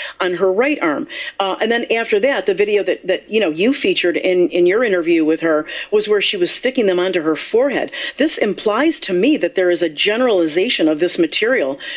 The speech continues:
throughout the body. Now, I don't know what the extent of the toxicity of these magnetic fields.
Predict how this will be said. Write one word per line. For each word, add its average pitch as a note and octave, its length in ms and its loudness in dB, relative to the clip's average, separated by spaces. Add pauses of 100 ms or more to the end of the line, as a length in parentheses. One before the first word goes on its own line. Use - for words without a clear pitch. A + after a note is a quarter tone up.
(100)
throughout F#3 340 2
the - 80 0
body. G#3+ 420 -2 (220)
Now, A3 160 -2
I A3 100 0
don't A3+ 320 0
know G#3 220 2
what A3 260 0
the G3+ 120 0
extent G#3+ 480 -2
of F3+ 160 0
the F3+ 80 0
toxicity G#3 880 0 (200)
of - 140 -2
these G#3 220 0
magnetic G3 500 0
fields. A#3 420 0